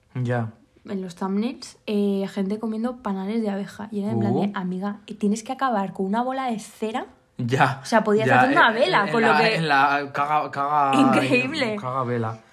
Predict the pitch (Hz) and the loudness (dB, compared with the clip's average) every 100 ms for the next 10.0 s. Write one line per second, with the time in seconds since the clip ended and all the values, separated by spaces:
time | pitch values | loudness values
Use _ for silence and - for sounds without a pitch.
0 | - - - - 139 - 135 151 135 139 | -20 -20 -12 -6 -4 -2 0 0 2 0
1 | 139 170 156 143 135 156 135 117 123 117 | 0 -2 -4 -6 -2 -2 -2 -2 -4 -6
2 | 143 139 135 120 120 123 139 139 151 151 | -4 0 0 0 0 0 0 0 0 0
3 | 180 175 226 208 135 127 127 123 127 120 | 0 2 2 2 0 0 -2 2 4 4
4 | 180 277 - - 247 240 175 151 120 - | 4 2 -2 4 6 8 6 4 0 -12
5 | - - 165 160 156 170 170 180 170 302 | 0 4 8 8 6 2 4 6 6 6
6 | 302 - - - - - - - - 262 | 4 0 -8 -8 -8 -10 -12 -16 -8 0
7 | 143 135 135 120 196 139 139 143 127 127 | 2 4 2 2 4 2 2 0 0 -2
8 | 131 113 117 120 - - 208 208 202 240 | -2 0 0 -2 -2 2 4 2 0 0
9 | 254 254 247 240 233 262 269 - 370 - | 2 0 0 0 0 -2 -4 -2 -2 -2